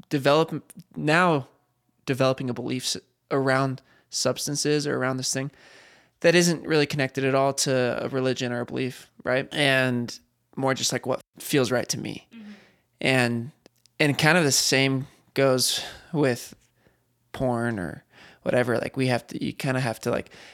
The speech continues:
Speaker 1: deconstruct your, your beliefs of why you feel this way around this certain thing.
Speaker 2: I feel like,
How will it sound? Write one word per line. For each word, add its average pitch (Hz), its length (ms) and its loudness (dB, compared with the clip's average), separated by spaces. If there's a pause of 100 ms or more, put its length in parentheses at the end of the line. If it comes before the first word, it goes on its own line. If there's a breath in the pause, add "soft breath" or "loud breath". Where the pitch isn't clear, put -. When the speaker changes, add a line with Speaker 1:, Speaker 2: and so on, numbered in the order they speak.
(120)
Speaker 1:
deconstruct - 560 0
your, 113 300 -4 (180)
your 127 140 -4
beliefs 123 400 0
of - 100 -6
why 113 240 0
you 120 160 -2
feel - 260 -2
this - 220 -6
way 120 180 0
around 92 260 -4
this 85 100 -2
certain - 340 -4
thing. - 380 -12 (240 loud breath)
Speaker 2:
I 233 160 4
feel 269 280 4
like, 220 600 0